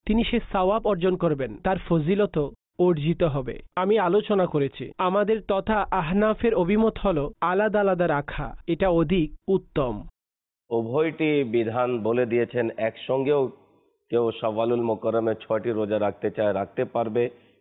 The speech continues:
Speaker 2: পৃথক পৃথকভাবেও, অর্থাৎ একদিন দুই দিন গ্যাপ দিয়েও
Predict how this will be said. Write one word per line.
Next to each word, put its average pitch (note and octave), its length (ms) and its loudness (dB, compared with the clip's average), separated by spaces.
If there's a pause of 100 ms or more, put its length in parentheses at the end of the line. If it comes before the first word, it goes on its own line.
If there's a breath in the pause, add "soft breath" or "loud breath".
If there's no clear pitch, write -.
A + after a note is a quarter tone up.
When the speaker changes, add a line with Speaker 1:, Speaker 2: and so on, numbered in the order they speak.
(180)
Speaker 2:
পৃথক C3+ 420 -2
পৃথকভাবেও, G#2+ 800 -2 (140)
অর্থাৎ G#2+ 300 -4 (120)
একদিন A2 420 -2
দুই G#2+ 140 -2
দিন G#2+ 160 -2 (100)
গ্যাপ A#2 200 0 (100)
দিয়েও C3+ 260 0